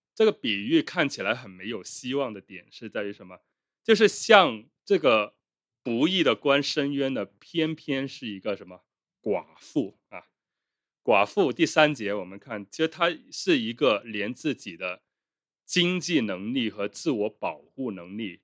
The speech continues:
都没有的寡妇，而且她还有什么？一个对头啊，那就更加什么？没法活了，对不对啊？于是这个无助的寡妇只能去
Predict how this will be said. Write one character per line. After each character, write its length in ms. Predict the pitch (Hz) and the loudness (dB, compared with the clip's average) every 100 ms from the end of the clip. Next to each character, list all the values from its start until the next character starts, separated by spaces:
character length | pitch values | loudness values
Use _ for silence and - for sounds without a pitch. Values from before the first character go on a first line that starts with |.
| - | 2
都 340 | 147 143 147 - | 4 4 0 -6
没 320 | 101 95 110 | -6 -4 -2
有 260 | 139 92 80 | 0 0 -4
的 120 | - | -12
寡 340 | 92 208 76 - | -10 -10 -10 -10
妇， 200 | - 110 | -6 0
而 120 | 104 | 2
且 220 | 175 120 | 2 0
她 240 | 92 151 143 | -6 0 0
还 160 | 131 | 2
有 180 | 117 90 | 0 -2
什 100 | - | -10
么？ 160 | 90 87 _ _ _ - | -20 -20 _ _ _ -12
一 120 | 107 | -4
个 100 | 139 - _ | -2 -4 _
对 280 | 190 127 101 | 2 4 0
头 320 | - 85 _ _ _ _ _ - | -8 -20 _ _ _ _ _ -6
啊， 300 | 107 90 90 | -4 -4 -2
那 120 | 156 | -2
就 260 | 151 120 101 | 0 0 -2
更 360 | _ 175 127 | _ -2 -2
加 380 | 107 120 107 113 | -2 0 0 -2
什 140 | - 101 | -6 -12
么？ 120 | 98 | -10
没 140 | 98 110 | -6 -4
法 180 | - 85 | -4 -6
活 260 | - 90 | -8 -6
了， 100 | 107 | -4
对 160 | 98 104 | -4 -10
不 80 | 92 | -10
对 180 | 95 - | -12 -12
啊？ 180 | 98 90 _ _ _ _ _ _ _ _ _ _ _ | -14 -16 _ _ _ _ _ _ _ _ _ _ _
于 340 | 214 208 240 240 | 0 4 4 4
是 320 | - 214 170 | 4 6 6
这 160 | 185 | 4
个 140 | 156 120 | 0 0
无 220 | 107 135 | -2 -2
助 120 | 165 | 0
的 120 | 143 | 0
寡 220 | 104 87 82 | -2 -6 -6
妇 180 | 151 127 | -4 -4
只 240 | - 104 | -2 -2
能 200 | 98 120 | -2 -6
去 400 | - 185 131 95 | -4 0 0 -2